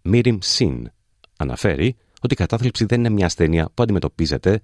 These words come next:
με τον ίδιο τρόπο για όλους και ότι η θεραπεία πρέπει να προσαρμόζεται ανάλογα. Η μελέτη ανέλησε κα-, δεκαπέντε χιλιάδες Αυστραλούς που πάσχουν από κατάθλιψη, εκ των οποίων το εβδομήντα πέντε τοις εκατό είναι γυναίκες.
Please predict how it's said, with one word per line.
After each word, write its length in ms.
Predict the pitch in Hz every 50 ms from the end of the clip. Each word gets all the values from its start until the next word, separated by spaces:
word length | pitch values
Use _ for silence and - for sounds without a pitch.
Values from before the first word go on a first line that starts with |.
| _ _
με 80 | - 85
τον 160 | - 73 78
ίδιο 180 | 113 131 135 110
τρόπο 260 | - 104 104 - 90
για 160 | 76 80 82
όλους 320 | 78 65 64 60 57 - - _ _ - - - - - _ _
και 80 | -
ότι 80 | 76 -
η 20 | -
θεραπεία 360 | 76 64 62 - 92 90 78
πρέπει 200 | - 90 98 95
να 100 | 95 82
προσαρμόζεται 640 | - 73 - - 71 62 78 95 82 - - 123 113
ανάλογα. 500 | 98 90 90 78 67 62 62 60 58 57 _ _ - - _ - - - _ _ _ _
Η 100 | - 107
μελέτη 360 | 101 98 98 110 123 123 - 107
ανέλησε 340 | 101 110 117 107 - -
κα-, 180 | - - 92 - -
δεκαπέντε 520 | - 82 92 - - 82 - - 113 117
χιλιάδες 340 | - - 98 104 101 101 -
Αυστραλούς 540 | 98 - - 71 67 65 71 80 107 110 - _ _ _ _ -
που 140 | - 120
πάσχουν 300 | - - 110 113 - 123
από 120 | 113 110 -
κατάθλιψη, 640 | 92 87 - 98 - - 65 - - 76 65 62 _ _
εκ 140 | - - -
των 140 | - 80 67
οποίων 460 | 65 - - 113 76 73 98 127 120 - - _
το 100 | - -
εβδομήντα 380 | 73 67 71 71 82 78 76
πέντε 200 | - - 113 127
τοις 100 | 135 -
εκατό 340 | - - 92 87 - 104 - -
είναι 200 | - 117 139 135
γυναίκες. 600 | 110 78 73 76 82 78 - - 62 - - -